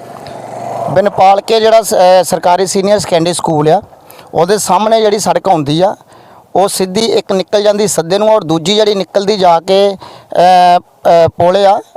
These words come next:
ਉੱਪਰ ਰੇਲਵੇ ਲਾਈਨ ਆ, ਔਰ ਥੱਲਿਓਂ ਦੀ ਸੜਕ ਕੱਢੀ ਆ, ਔਰ ਐਮਰਜੈਂਸੀ ਲਈ ਕੱਢੀ ਕਿ ਕੱਲ੍ਹ ਕੋਈ ਫਾਟਕ ਜਿਹੜਾ ਭੋਗਪੁਰ ਵਾਲਾ ਆ, ਕੋਈ ਪ੍ਰੋਬਲਮ ਆ ਜਾਵੇ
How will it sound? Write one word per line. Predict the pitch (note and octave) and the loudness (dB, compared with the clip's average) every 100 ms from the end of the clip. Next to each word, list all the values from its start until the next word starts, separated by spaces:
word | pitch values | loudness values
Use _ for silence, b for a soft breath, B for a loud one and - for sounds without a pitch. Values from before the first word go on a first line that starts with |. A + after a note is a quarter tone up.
| - | -8
ਉੱਪਰ | F3 - F3+ | -6 -2 -2
ਰੇਲਵੇ | F3 E3+ F3+ | 0 0 2
ਲਾਈਨ | E3+ D#3 F3 | 2 0 2
ਆ, | A3 | 2
ਔਰ | - F#3 F#3 | 2 -2 -2
ਥੱਲਿਓਂ | F#3 F#3 G#3+ | -4 0 0
ਦੀ | A3 A3+ A3+ A3 B B B | 0 0 -2 -4 B B B
ਸੜਕ | - F3+ A3+ | -4 -2 -2
ਕੱਢੀ | G3+ D3+ F#3 G#3 | -2 -2 0 2
ਆ, | A#3 A#3 _ B B B B | 0 -2 _ B B B B
ਔਰ | G#3+ B3 - | 0 0 0
ਐਮਰਜੈਂਸੀ | G3+ G#3+ A3 A#3 G#3 A#3 | 0 0 0 0 0 -2
ਲਈ | A#3+ | -2
ਕੱਢੀ | A#3+ G3+ F#3 A3+ | -2 -2 -2 -2
ਕਿ | B3 | -4
ਕੱਲ੍ਹ | A#3 G3 A3+ | -2 0 0
ਕੋਈ | C4 G#3 G#3+ | 0 -2 -2
ਫਾਟਕ | - E3+ F3 G3+ G#3+ G#3+ - | -2 -2 0 0 2 2 0
ਜਿਹੜਾ | F#3 G3+ | 0 0
ਭੋਗਪੁਰ | G3+ G3 - F3+ | 2 0 0 0
ਵਾਲਾ | G3 G3 | 2 4
ਆ, | G3 G3 G3+ | 4 4 2
ਕੋਈ | - G3+ G3 | 0 -4 -2
ਪ੍ਰੋਬਲਮ | F3 D#3 F#3 G3+ | 0 0 0 0
ਆ | E3+ | 0
ਜਾਵੇ | D#3+ F3+ F#3 | 0 0 -2